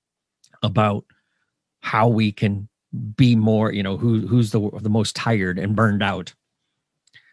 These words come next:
It's a scary game. I, I once sat with a group of leaders and we were, we were at a conference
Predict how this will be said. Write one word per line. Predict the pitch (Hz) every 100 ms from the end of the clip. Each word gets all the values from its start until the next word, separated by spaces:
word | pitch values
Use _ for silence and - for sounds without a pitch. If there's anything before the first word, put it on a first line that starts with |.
| _
It's | -
a | 190
scary | - 320 311 196
game. | 120 113 98 80 _ _ _ _ _ _ _ _ _ -
I, | 120
I | - 120
once | 120 131 110
sat | - 127 127
with | 110
a | 107
group | 107 101
of | 101
leaders | 107 104 101 104
and | 101
we | 104
were, | 104 101 98 -
we | 101
were | 92
at | 90 139
a | 123
conference | - 98 98 101 117